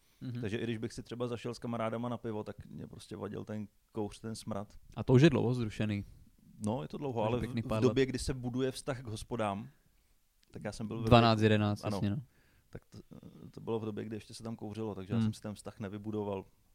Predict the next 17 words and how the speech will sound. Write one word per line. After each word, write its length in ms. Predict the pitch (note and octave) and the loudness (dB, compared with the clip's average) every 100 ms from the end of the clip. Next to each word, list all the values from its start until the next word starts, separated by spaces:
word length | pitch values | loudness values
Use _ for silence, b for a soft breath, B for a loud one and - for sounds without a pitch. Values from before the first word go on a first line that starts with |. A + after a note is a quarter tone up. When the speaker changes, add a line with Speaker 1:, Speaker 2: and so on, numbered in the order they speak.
| - | -20
Speaker 2:
bohužel, 360 | - G2+ - - - | -16 -12 -12 -14 -16
no. 60 | - | -12
Speaker 1:
Bohužel, 460 | A2 G#2+ G#2+ G#2+ G#2+ | -4 -2 0 -2 -4
no. 160 | G2 G2 - - | -4 -6 -8 -4
<laughs> 1700 | - - - - - - - - - _ _ _ B2 D#3+ E3 C3 | 0 0 0 2 4 4 2 -2 -6 _ _ _ -8 -6 -8 -2
Mohl 120 | A#2+ A2+ | 0 2
mít 100 | A2 | 0
daleko 260 | A2 A2+ | -2 -4
zajímavější 440 | G#2+ G#2+ A2 A2+ A2+ | -4 -4 -6 -8 -12
život. 140 | A2 - - | -14 -14 -16
Speaker 2:
Bohužel 500 | - - F#2 F#2+ F#2+ | -14 -14 -8 -4 -2
musím 260 | G2+ A2+ G#2+ | -2 -2 -2
svůj 160 | A2+ - | -2 -2
alkoholismus 600 | F#2+ G#2+ G#2+ G2+ G2+ - | 0 2 2 2 -2 -4
začít 300 | G2 - G#2+ | -8 -6 -8
budovat 400 | G2+ G2 F#2+ F#2 | -4 0 0 -2
až 260 | - - | -8 -12